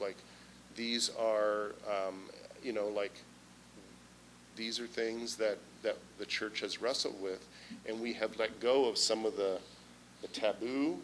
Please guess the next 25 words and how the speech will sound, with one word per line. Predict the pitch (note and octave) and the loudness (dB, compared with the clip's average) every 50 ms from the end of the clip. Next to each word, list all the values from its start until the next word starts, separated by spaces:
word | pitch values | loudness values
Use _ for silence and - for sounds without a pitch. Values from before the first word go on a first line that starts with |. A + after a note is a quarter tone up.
| - - A#2+ | -12 -6 -2
and | A2+ G#2+ G#2 G2 G2+ F#2+ | -2 0 0 -2 -2 -2
the, | G2 G2+ F#2 F#2+ F2+ - - - - - - - - - | 0 0 0 0 -2 -6 -10 -18 -20 -20 -20 -20 -8 -4
the, | G2+ F#2+ F2+ F2 F2 F2 - - - - - - - | -2 -2 0 -2 -4 -6 -8 -14 -20 -20 -20 -14 -12
the, | G#2 F#2+ - - - G2+ | -12 -12 -12 -14 -14 -16
the | F2+ - | -16 -10
judgments, | - - - A2 G2+ - - - D3 - - - - - - - - - | -6 -2 0 0 0 0 0 -4 -4 -6 -6 -2 0 0 0 0 -2 -4
the | G2 | -4
harsh, | - - - A2+ A2 B2 C3+ - - | -4 -2 0 0 0 0 0 -2 0
harsh | - A2+ A#2 A#2 - - - | 0 0 0 0 -4 -8 -8
judgments | - A2+ G#2+ - - E3 - - - - | -4 -4 -4 -4 -4 -8 -8 -4 -4 -4
that | - C3+ A#2 | -4 -4 -6
we've | C3 C3 B2+ A#2+ - - | -6 -6 -6 -6 -8 -6
placed | - C3+ C#3+ - - | -6 -2 -2 -2 -2
on | E3+ E3 D#3 - | -2 -6 -8 -10
people, | - - - - - - - - - - - - - - - - - - - - | -12 -12 -12 -10 -10 -10 -10 -12 -18 -20 -18 -16 -16 -16 -16 -16 -18 -18 -6 0
um, | A#2+ A#2+ A2+ G#2+ A2 A2+ A2+ G#2 - - - - | 4 4 6 4 4 0 -4 -8 -10 -14 -10 -8
because | - A#2 A#2 - - - F3 E3+ C3 A2+ A2 A2 A2 A2+ - - - - - | -6 -6 -6 -6 -2 4 6 8 8 8 6 4 2 2 2 2 2 0 -4
we've | G#2+ A2+ G#2+ G2 A#2 | -6 -6 -6 -4 -2
realized | D3 E3 D3 A2 F#2+ F#2 F2+ F2+ F#2+ B2 C#3+ - - - - - - - - - - - - - - - - - - - - - - | 0 2 4 4 4 4 2 0 -2 0 0 -2 -2 -2 -6 -10 -16 -20 -20 -20 -20 -20 -20 -20 -20 -20 -20 -20 -20 -20 -20 -8 -2
that, | - A2 A2 - A2+ | 0 0 0 0 -2
oh | A#2 | -2
my | A#2+ C3 C3+ | -2 -2 -2
goodness, | A#2 A#2 G#2+ F#2 E2+ - - - - - - - - - - - | 0 0 -2 -2 -2 0 0 -2 -2 -4 -8 -14 -20 -20 -8 -4
a | G#2+ | -4
woman | G2+ G2 A2+ A#2+ B2+ C3 C#3 D3+ D3+ | -2 -2 -2 -2 0 0 -2 -2 -6